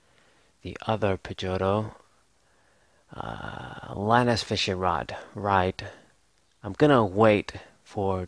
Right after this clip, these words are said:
Dusknoir to die first before I use that. And, uh, yeah, we just have so much time in our hands that I can even start powering up the Pidgeotto.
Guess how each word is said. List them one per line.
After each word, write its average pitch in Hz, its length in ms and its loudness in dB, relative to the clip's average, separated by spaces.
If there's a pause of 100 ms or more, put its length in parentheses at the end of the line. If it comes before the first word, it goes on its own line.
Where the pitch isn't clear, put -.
Dusknoir 95 460 0
to 95 100 -6
die 90 240 0
first - 540 -6 (240)
before - 320 -8
I 87 60 -4
use 87 280 -10
that. 87 300 -6 (1120)
And, 110 600 2
uh, 110 60 -4
yeah, 107 400 4
we 107 100 2
just 117 200 -2
have 139 180 2
so - 260 6
much 147 280 6
time 127 260 6
in 110 80 4
our 107 100 4
hands 113 380 2
that 98 240 2
I 98 100 0
can - 200 -6
even 107 180 -2
start 98 320 0
powering 104 320 4
up 101 140 -2
the - 60 -18
Pidgeotto. 95 640 -2